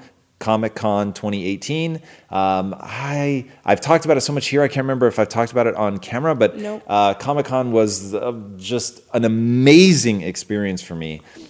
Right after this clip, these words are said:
Speaker 1: And by the way, if we have any writers or, uh, artists in the feed, don't hesitate to, um, get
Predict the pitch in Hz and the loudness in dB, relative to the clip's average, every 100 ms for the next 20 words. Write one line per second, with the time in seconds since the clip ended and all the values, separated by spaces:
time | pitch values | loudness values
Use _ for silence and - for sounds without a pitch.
0 | - 110 131 175 214 233 254 247 190 113 | -6 -4 0 0 2 4 4 6 6 4
1 | 101 117 117 117 151 165 123 123 113 95 | 2 0 0 2 2 2 2 0 -2 -2
2 | 80 82 98 127 120 92 104 104 101 - | 0 2 0 0 -2 0 4 4 2 2
3 | 110 107 95 110 117 113 113 120 113 190 | 2 2 4 2 2 0 -4 -4 -4 0
4 | 180 131 131 135 143 127 120 117 107 - | 2 4 2 2 -2 -2 0 0 0 -4
5 | 107 101 101 - - - - 98 98 95 | -4 -4 -4 -8 -18 -16 -6 -2 0 -2
6 | 95 95 95 - _ _ _ _ _ _ | -4 -6 -8 -16 _ _ _ _ _ _
7 | - 98 117 | -8 2 2